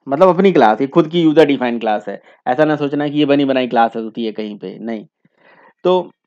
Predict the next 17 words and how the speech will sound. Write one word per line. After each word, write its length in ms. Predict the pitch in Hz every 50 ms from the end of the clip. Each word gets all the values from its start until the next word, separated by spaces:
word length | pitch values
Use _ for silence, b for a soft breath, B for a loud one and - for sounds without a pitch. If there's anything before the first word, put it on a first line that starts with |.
| _ _ _ _ _ _ _ _ _ _ _ _ _ _ _ - _ - 139
ये 120 | 151 156
सारा 240 | 143 147 147 156 156
चीज़ 200 | 147 170 165 147
जो 100 | 165 160
validate 440 | 151 147 139 143 139 151 156 147 -
कराया 200 | 143 139 139 139
जाता 240 | 139 131 120 139
है 80 | 131 139
ना, 100 | 151 147
जैसे, 320 | 135 131 120 143 127 123 120 - _ _ _ _ _ _ _ _ _ -
अ, 100 | 123 110
pattern 420 | 107 - 143 135 127 135 139 139
ये 200 | 135 127 131 131
है 180 | 131 131 131 131
या 140 | 131 127 123
नहीं 300 | 120 120 120 123 127 127
है, 400 | 117 113 110 110 107 110 -